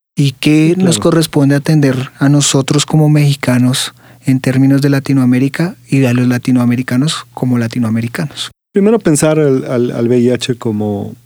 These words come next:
Speaker 2: un problema también de derechos humanos. No podemos abordar poblaciones de migrantes o nacionales sin pelear muy fuerte contra estigma y discriminación. Si no hacemos eso,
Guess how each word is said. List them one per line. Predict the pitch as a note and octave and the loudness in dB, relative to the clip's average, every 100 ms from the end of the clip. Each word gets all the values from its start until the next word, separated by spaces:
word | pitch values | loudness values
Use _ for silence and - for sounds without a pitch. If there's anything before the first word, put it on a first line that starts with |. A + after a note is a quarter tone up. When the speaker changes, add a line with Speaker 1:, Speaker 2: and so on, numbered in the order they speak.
| - | -8
Speaker 2:
un | C3 | -8
problema | A#2 A#2 A2+ A#2 | -2 0 2 0
también | A2+ G#2 G#2+ G#2+ | -2 -2 0 0
de | G2+ | 0
derechos | G2 G2 - | -2 -4 -4
humanos. | F#2 F#2+ F2+ - | -6 -6 -10 -6
No | G#2+ | -6
podemos | G2+ A2+ G#2+ G#2+ G#2 G2+ - - _ _ - | -4 -2 0 0 -2 -4 -10 -20 _ _ -8
abordar | A2+ G#2+ G#2+ A2 A2 | -2 0 0 0 -2
poblaciones | G#2+ G2+ G#2 G2 G#2+ G#2+ G2 | -4 -4 -4 -2 0 -2 -2
de | G2 F#2+ G2 G2 - | -6 -6 -8 -10 -4
migrantes | G#2 A2 A#2+ B2 A#2+ A2 G#2+ | -2 0 0 0 -2 -2 -2
o | G2 | -4
nacionales | G2 G2+ - A2 A#2 A#2 C3 C#3 - _ - | -4 -4 -2 0 2 2 0 -2 -12 _ -8
sin | - A#2+ A2 G#2 G2+ G2 - | -2 0 2 2 0 -4 -2
pelear | A2+ A#2 A#2 | 0 2 2
muy | A#2 | 0
fuerte | G#2 A2+ A2 | 0 -2 -4
contra | - G2+ G#2 G2+ F#2+ F#2 F#2+ | -6 -6 -4 -4 -4 -8 -10
estigma | - - A2+ G#2+ G#2 F#2+ | -8 0 2 2 0 -4
y | F#2+ | -8
discriminación. | F#2 - G2+ G2 G2 - B2+ G#2+ - | -8 -6 -6 -6 -6 -6 -6 -6 -8
Si | - A2+ A2+ | -6 0 2
no | A#2+ B2+ C3 B2+ A#2 A2 G#2+ | 2 2 2 2 2 2 0
hacemos | A2 B2 A#2 | 0 2 2
eso, | A#2+ C3 | 2 0